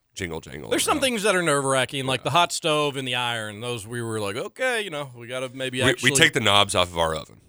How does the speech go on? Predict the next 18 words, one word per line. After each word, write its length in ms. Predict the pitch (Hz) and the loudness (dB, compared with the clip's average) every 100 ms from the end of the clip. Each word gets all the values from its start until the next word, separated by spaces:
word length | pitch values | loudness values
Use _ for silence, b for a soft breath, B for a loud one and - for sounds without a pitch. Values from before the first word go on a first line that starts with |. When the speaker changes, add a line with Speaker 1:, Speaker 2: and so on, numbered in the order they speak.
| - | -8
Speaker 1:
Yeah, 160 | 85 80 - | -8 -8 -12
that's, 200 | - 110 | -6 -2
that's 240 | 90 98 | -2 0
<laughs> 1000 | 120 127 165 - 175 - 185 117 127 - | 0 2 0 4 4 6 2 2 -4 -4
there's 160 | 139 120 | -2 4
very 240 | 131 135 | 6 8
rarely 420 | 120 120 113 104 104 | 8 8 8 6 6
you'll 120 | 98 | 6
find, 360 | 104 98 92 | 6 6 4
uh, 120 | 90 90 | 0 0
knobs 360 | 90 87 80 | 0 0 -2
on 140 | 85 85 | -4 -4
the 120 | 82 | -6
actual 300 | 85 - 82 | -8 -8 -10
oven. 120 | 53 - | -8 2
Speaker 2:
I'm 180 | 190 226 | 2 4
doing 220 | 226 185 | 0 0
great. 480 | 151 160 160 156 | 0 4 4 2